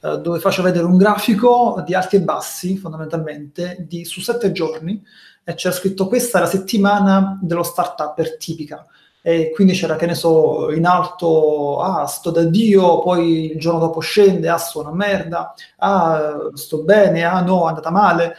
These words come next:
e così. E alti e bassi come una giornata di trading, o come una, un mese di trading,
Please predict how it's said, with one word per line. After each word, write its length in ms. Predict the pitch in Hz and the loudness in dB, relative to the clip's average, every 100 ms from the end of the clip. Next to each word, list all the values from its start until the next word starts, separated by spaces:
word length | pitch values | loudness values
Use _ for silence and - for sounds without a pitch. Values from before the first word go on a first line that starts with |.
| - - - | -16 -20 -18
e 120 | - | -10
così. 440 | 277 - 147 - _ _ | -8 -6 -8 -12 _ _
E 80 | 190 | 0
alti 280 | 202 - | 0 0
e 60 | 180 | 0
bassi 480 | 165 170 - - 165 | 2 -2 -4 -6 -8
come 400 | 165 160 156 151 | -6 -6 -4 -4
una 320 | 156 160 160 | -2 -2 -4
giornata 380 | 156 160 170 165 | -4 -2 -2 -2
di 100 | 160 | -4
trading, 540 | 160 185 185 180 185 180 | 0 2 4 4 2 2
o 100 | - | 2
come 360 | 160 160 156 | 0 -2 -4
una, 600 | 156 156 156 151 147 147 | -6 -6 -6 -8 -8 -8
un 240 | 156 160 170 | -6 -4 0
mese 320 | 190 190 190 | 2 2 0
di 100 | 160 | -4
trading, 500 | 160 196 185 190 185 | 4 6 6 4 2